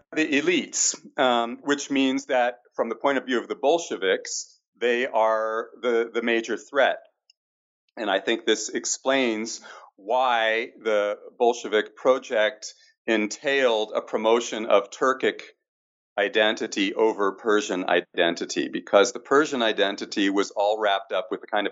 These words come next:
institutions, traditions, and power that the Bolsheviks were attempting to overthrow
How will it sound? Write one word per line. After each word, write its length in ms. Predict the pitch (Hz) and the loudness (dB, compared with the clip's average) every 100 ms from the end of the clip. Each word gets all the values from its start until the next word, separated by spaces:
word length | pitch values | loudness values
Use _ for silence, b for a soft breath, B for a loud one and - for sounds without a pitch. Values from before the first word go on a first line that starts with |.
| 107 | -6
institutions, 680 | 107 - - 101 - 95 | -8 -8 -6 -6 -4 -6
traditions, 680 | - 95 95 92 98 92 92 - | -2 2 2 2 0 0 -2 2
and 300 | 90 87 87 B B B B | 2 2 -4 B B B B
power 640 | - 117 107 104 92 82 - _ _ _ _ 104 | -8 -2 0 0 -4 -8 -14 _ _ _ _ 0
that 280 | 98 101 | 0 0
the 60 | 104 | -4
Bolsheviks 600 | 101 104 - 92 92 - | -4 -4 -4 -4 -4 -2
were 140 | 98 87 | 0 0
attempting 460 | - 95 95 92 | 0 -2 0 -2
to 100 | 95 | 0
overthrow 720 | 104 95 90 - 113 101 98 | 2 2 0 -6 0 2 2